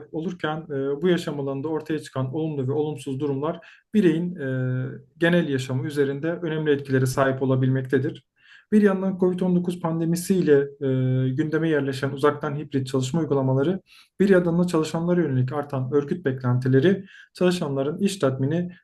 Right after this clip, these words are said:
ve tükenmelerini etkileyen konular, e, olarak dikkat çekicidir. <clears throat>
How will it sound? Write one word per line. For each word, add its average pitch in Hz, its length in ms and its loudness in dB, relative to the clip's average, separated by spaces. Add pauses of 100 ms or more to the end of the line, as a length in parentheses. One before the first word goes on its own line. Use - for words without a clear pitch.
ve 156 80 0
tükenmelerini 131 640 0
etkileyen 147 560 -2
konular, 156 640 -2
e, 139 60 -8
olarak 131 840 0
dikkat 151 360 -2
çekicidir. 135 640 2 (220)
<clears throat> 127 80 -6